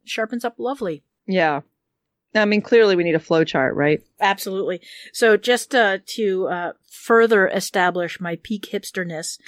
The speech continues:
Speaker 1: uh,
Speaker 2: Oh, yes?
Speaker 1: my wife, my wife just came into the office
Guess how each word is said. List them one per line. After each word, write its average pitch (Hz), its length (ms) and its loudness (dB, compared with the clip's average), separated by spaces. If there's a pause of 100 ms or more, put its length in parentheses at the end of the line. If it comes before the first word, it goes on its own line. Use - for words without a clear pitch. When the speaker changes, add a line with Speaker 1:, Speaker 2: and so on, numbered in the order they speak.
(360)
Speaker 1:
uh, 196 80 -4
Speaker 2:
Oh, 202 60 4
yes? 190 240 4
Speaker 1:
my 226 60 2
wife, 190 300 -4
my 196 200 -2
wife 190 300 -2
just 214 200 -4
came 190 280 0
into 226 400 -2
the 185 160 -2
office 175 480 -4